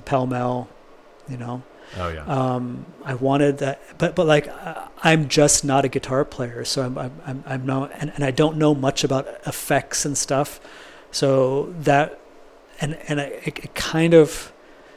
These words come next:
Speaker 1: you know, now it's kind of interesting, but, like, at, at some, at some point it just kinda gets boring for me. I'm much more into the, the riff. Um,
Speaker 2: Mm-hmm.
Speaker 1: and so I, I didn't necessarily a-, achieve that, that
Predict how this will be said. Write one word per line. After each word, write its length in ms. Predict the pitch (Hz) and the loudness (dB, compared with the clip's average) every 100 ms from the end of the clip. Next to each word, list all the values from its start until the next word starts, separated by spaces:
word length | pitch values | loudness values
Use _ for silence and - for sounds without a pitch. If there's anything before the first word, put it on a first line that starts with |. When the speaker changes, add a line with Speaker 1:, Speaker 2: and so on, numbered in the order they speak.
| - - - - - - | -20 -20 -20 -20 -14 -2
Speaker 1:
you 100 | 170 | 2
know, 80 | |
now 280 | 151 185 240 | 4 8 8
it's 120 | 190 | 8
kind 140 | - 160 | 4 0
of 40 | |
interesting, 360 | 147 156 175 156 | 0 0 0 2
but, 180 | 147 156 | 2 2
like, 300 | 143 - - | -2 -4 -8
at, 200 | 165 - | -8 -6
at 160 | 160 - | -4 0
some, 360 | 170 156 160 156 | 2 0 -2 -4
at 140 | 147 | -2
some 220 | - 165 | 0 0
point 240 | - 165 131 | 0 0 0
it 20 | |
just 200 | 131 - | -4 -4
kinda 160 | 135 | -4
gets 180 | 127 131 | -4 -4
boring 360 | 123 127 131 139 | -4 -2 0 -2
for 180 | - 143 | -4 -2
me. 80 | |
I'm 320 | 139 123 123 127 | -2 -2 -6 -4
much 240 | 139 - | -2 -2
more 240 | 143 135 | -2 -2
into 540 | 139 135 - - 127 123 | -2 -6 -6 -4 -4 -4
the, 180 | 127 123 151 151 | -6 -10 -12 -10
the 100 | 127 | -8
riff. 500 | 127 131 151 - - - - - - - - | -6 -4 -4 -6 -14 -18 -20 -20 -20 -20 -12
Um, 480 | 127 131 123 127 135 - | -8 -6 -6 -10 -14 -16
Speaker 2:
Mm-hmm. 120 | - 147 | -10 -8
Speaker 1:
and 100 | 131 | -4
so 580 | - 131 127 127 139 - - - | 0 2 2 0 -4 -10 -20 -4
I, 80 | |
I 260 | 147 - 156 | -4 -2 0
didn't 380 | 147 151 143 - | 0 0 -6 -6
necessarily 460 | 139 151 147 135 | -4 -4 -2 -4
a-, 120 | - - - - | -4 -12 -12 -12
achieve 720 | 120 - - 156 160 151 - - - - - | -6 -4 0 2 4 2 -2 -14 -20 -20 -4
that, 360 | 131 131 139 - - - - - - - - | 2 2 2 -4 -20 -20 -20 -20 -20 -20 -10
that 260 | 143 135 | -4 -4